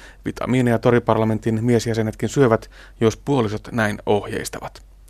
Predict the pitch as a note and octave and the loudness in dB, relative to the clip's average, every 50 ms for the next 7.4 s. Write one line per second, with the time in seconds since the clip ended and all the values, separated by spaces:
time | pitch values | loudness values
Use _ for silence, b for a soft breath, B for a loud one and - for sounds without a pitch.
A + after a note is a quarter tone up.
0 | B B B B B B B B B B B B B B B - B2+ - F3+ F3 | B B B B B B B B B B B B B B B -2 2 4 4 4
1 | D#3+ D3+ D3 D3 C#3+ D3 C#3 - - - A#2+ A2 G#2+ - - C3 A2+ - A2+ A2+ | 4 4 4 4 4 4 2 0 2 2 2 4 2 2 0 0 0 2 2 2
2 | B2 B2 G#2+ - - A#2 A2 A2+ A2+ A2 - - - A2+ A2 G#2+ - - - A#2+ | 2 2 0 0 0 0 2 2 0 -2 -4 -2 -2 -2 -2 -2 -6 -10 -10 -6
3 | - A#2 A2 B2 B2+ - A#2+ A2+ A#2 A2 A2 - - A2 A2 - - A2 G#2+ - | -4 -2 0 0 0 0 0 0 0 0 0 0 0 0 0 0 0 -2 -2 -2
4 | - A2 G#2+ - C#3 C3 B2+ A#2+ - - b b b b b b - - - - | -2 -4 0 0 0 0 0 -2 -4 -8 b b b b b b -10 -10 -6 -6
5 | - C#3 - - B2+ A#2 A2+ - A#2+ A2+ A2+ B2+ - - B2+ A#2+ A#2+ A2+ A2 - | -6 -6 -4 -2 -2 -2 0 0 0 0 0 -2 -2 0 2 2 2 2 0 -2
6 | A2+ G#2 - - A#2 - - - - - G2 F#2 - - A#2 A2 - - A#2+ A2+ | -6 -8 -4 -4 -4 -4 -4 -6 -8 -6 -6 -6 -6 -6 -8 -6 -2 -2 -2 0
7 | - A#2+ A2+ G#2+ - - A#2 | 2 0 -2 -2 -2 -4 -4